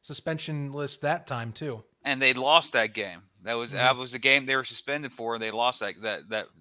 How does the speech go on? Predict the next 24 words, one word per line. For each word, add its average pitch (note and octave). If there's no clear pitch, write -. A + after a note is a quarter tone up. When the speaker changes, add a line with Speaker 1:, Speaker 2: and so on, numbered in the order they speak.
Speaker 2:
upcoming G#2+
week G2
game. G#2+
Um, F#2+
yeah, G3
it, D#3+
it's -
who, D#3
who E3
we G3
talk-, C3+
I -
forgot C3
who B2+
we A#2
talked A2+
to. G#2+
I G#2
think B2
it A#2
was G#2
Mason A2+
or G#2+
another A2